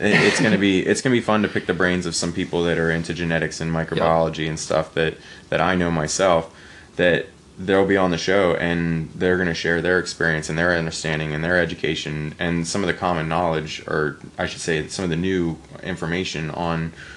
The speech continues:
Speaker 1: what, uh, what the benefits and what the, the side effects are of supplementing probiotics, you know, supplementing things and making sure that you wanna make sure there's good gut health.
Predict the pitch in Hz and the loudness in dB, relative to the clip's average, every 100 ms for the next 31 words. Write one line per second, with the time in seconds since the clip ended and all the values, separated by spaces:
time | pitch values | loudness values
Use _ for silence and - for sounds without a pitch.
0 | - - 87 92 90 85 78 76 76 - | -20 -10 0 4 4 2 0 -2 -6 -16
1 | - - - - - - - - - - | -20 -20 -20 -20 -20 -20 -20 -20 -20 -18
2 | - 104 101 87 90 - 82 78 - 87 | 0 0 0 -2 -2 0 -4 -4 -6 -4
3 | 85 87 85 82 76 - - - - - | -2 -2 0 0 -2 -6 -14 -20 -20 -20
4 | - - - 98 92 87 90 87 82 - | -20 -20 -6 -2 0 2 2 2 -2 2
5 | 92 87 90 - 90 90 87 82 - - | 2 4 2 0 2 4 4 0 -12 -20
6 | - - - - - - 95 87 87 85 | -18 -18 -14 -2 0 2 2 4 2 0
7 | 85 - - - - - - - 104 92 | -4 -10 -20 -20 -20 -20 -20 -2 2 4
8 | 92 85 85 - - 113 - 104 95 92 | 4 4 2 -2 -8 -8 -4 0 2 2
9 | - 107 107 98 92 90 90 85 82 - | 4 2 2 2 4 2 2 2 0 -4
10 | - - 90 95 90 98 90 107 98 87 | -16 -8 -2 0 0 0 0 2 4 4
11 | - - - 113 143 143 107 123 98 90 | 2 -8 0 4 4 4 2 2 2 2
12 | 90 92 82 - 82 62 71 - | 2 0 0 0 0 2 0 -2